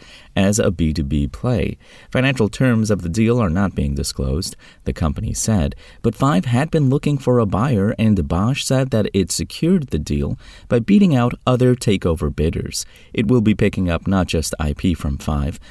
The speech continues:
but also some one hundred forty employees in the U K. Bosch noted that the acquisition is still pending approval by regulators, specifically antitrust authorities. It should take roughly up to two months to close.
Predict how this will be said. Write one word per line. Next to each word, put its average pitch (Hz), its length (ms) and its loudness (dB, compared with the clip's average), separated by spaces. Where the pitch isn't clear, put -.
but - 200 0
also 165 300 0
some 120 360 2
one 120 140 2
hundred 123 340 0
forty 123 300 0
employees 107 580 0
in 76 100 -2
the 71 120 0
U 76 180 -2
K. 117 460 -4
Bosch 87 340 0
noted 90 440 2
that 73 260 -2
the 76 260 -2
acquisition 82 600 -2
is 92 100 -2
still 104 220 -2
pending 104 380 0
approval 110 420 0
by 82 160 0
regulators, 78 840 -2
specifically 135 760 0
antitrust 113 600 0
authorities. 80 580 -2
It 104 120 0
should 160 220 2
take 151 220 2
roughly 135 340 0
up 117 120 0
to - 120 0
two 170 240 2
months 73 360 0
to 73 100 -6
close. - 440 -6